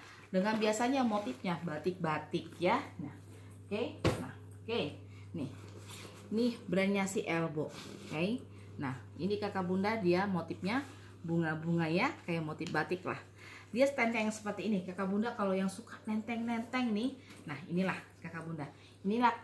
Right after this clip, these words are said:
aku bilang tas nyaman, nyaman, cantik, eh, dan apa ya, oke lah untuk kita bawa-bawa ya Kakak Bunda ya. Nih ya Kakak Bunda, cantik ya, dia bahannya nilon kanvas Kak ya. Untuk persudutan lihat di sini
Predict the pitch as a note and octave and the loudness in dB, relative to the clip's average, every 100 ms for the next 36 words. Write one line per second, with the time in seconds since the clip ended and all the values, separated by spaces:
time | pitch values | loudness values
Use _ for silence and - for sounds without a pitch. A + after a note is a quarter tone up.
0 | - F#3+ F#3+ A3+ G#3+ A3 B3+ D4+ D#4+ A#3 | 2 2 2 -2 2 6 6 4 2 0
1 | A#3 A#3 A3+ B3 A3+ D3+ D3 - - - | 0 2 4 6 6 4 0 -8 -18 -20
2 | - - - G#3+ G3+ A#3 C4+ C4+ - A#3 | -14 -8 -2 2 4 6 4 2 0 0
3 | A3+ C4 C4 - - - F3+ F3 F3 F3 | 0 -4 -6 -10 -14 -2 4 4 4 2
4 | F3+ - - - E3 E3+ E3+ E3 F3 A#3+ | -2 -10 -12 -8 -4 -2 0 0 -2 -4
5 | A#3+ F3+ D#3+ F#3 C4+ D#3+ G#2+ - - - | -2 -2 -2 2 4 4 0 -8 -14 -6
6 | F3 F3+ F#3 F3 E3 D#3+ D#3+ D3 D3+ D#3 | -2 -2 -2 -4 -2 0 0 2 2 0
7 | C#3+ D3 - D#3+ D3 D3+ D3 G3+ D#4+ - | -2 -4 -4 -6 -4 -4 2 4 4 0
8 | - - - D3 - - - - F3 B3+ | -14 -14 -6 -6 -8 -16 -18 -4 -2 -2
9 | - - - F3 C#3+ C3 - - - - | -6 -14 -16 -10 -8 -8 -10 -14 -14 -6
10 | B3 B3 B3+ - F3 F#3 F#3 F#3+ A3+ G3 | 0 0 0 0 0 0 0 0 2 2
11 | G3 G3+ B3 B3+ G#3+ G3 G#3 G3+ - A#3+ | 2 2 4 4 2 0 -2 -4 -4 -2
12 | B3 E3 - - - - - - - F3+ | 0 -2 -4 -6 -6 -8 -16 -18 -4 0
13 | A#3+ - F#3 F3+ G3 - G3 G#3+ - B3 | 0 0 -2 -2 -4 -2 0 0 4 6
14 | C#4+ C4+ - - - - D#3+ F3 F#3 A3 | 6 0 -6 -20 -20 -4 -2 0 -2 0
15 | A3 | 2